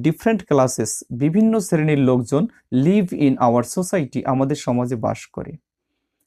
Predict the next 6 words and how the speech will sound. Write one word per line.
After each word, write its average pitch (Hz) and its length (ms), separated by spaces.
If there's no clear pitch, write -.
"Dash 180 240
is 156 100
one 151 120
of 117 60
them", 117 140
তাহলে 156 220